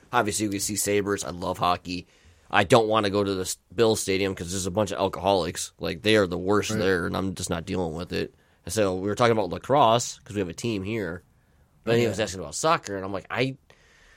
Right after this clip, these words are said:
Speaker 1: I don't think we have a
Speaker 2: So
Speaker 1: higher tier
Speaker 2: you have,
Speaker 1: one."
Speaker 2: you have, um,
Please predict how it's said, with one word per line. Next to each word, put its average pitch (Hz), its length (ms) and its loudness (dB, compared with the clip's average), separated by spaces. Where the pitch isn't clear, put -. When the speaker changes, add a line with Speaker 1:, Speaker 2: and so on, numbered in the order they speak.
Speaker 1:
I 104 140 4
don't 139 180 4
think 131 120 -2
we 139 60 6
have 113 100 4
a 104 80 0
Speaker 2:
So 151 60 4
Speaker 1:
higher 110 280 8
tier 101 280 -2
Speaker 2:
you 135 80 6
have, 143 100 4
Speaker 1:
one." 170 260 -2
Speaker 2:
you 143 220 -2
have, 139 480 -2
um, 127 480 -2